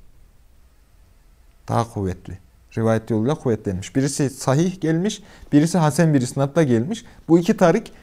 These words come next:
tek başına sahih gelen isnattan daha kuvvetlidir. Rivayet yolları kuvvetlendirmiş çünkü birbirini.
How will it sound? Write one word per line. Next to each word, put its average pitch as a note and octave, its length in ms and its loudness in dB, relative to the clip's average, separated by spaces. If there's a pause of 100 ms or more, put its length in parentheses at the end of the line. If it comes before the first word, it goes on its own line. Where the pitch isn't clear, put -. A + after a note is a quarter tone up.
(220)
tek F3+ 300 2
başına C#3+ 340 2
sahih D#3+ 300 0
gelen A#2+ 340 2 (220)
isnattan E3 520 -4
daha C#3+ 220 2
kuvvetlidir. G2 600 -4 (1120)
Rivayet C3 320 4
yolları C3+ 320 2
kuvvetlendirmiş B2+ 800 -2
çünkü F#2 260 -8
birbirini. E2+ 380 -8